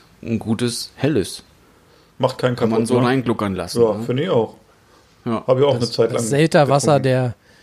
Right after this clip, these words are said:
Speaker 3: der Voralpenländer, ne?
Speaker 1: <laughs> Ja, ja.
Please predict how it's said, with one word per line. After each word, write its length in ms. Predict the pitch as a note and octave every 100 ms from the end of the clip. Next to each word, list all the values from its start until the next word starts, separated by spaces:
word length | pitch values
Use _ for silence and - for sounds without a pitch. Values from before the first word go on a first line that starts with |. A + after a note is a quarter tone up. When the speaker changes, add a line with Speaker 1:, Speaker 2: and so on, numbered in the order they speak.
| - _ _ _ -
Speaker 3:
der 140 | C3
Voralpenländer, 960 | - D3+ C#3 A#2+ A#2+ C3+ A#2+ A#2+ A#2 B2
ne? 160 | D#3 E3+ - -
Speaker 1:
<laughs> 180 | - -
Ja, 280 | E3 C#3 B2+
ja. 280 | C3+ F#3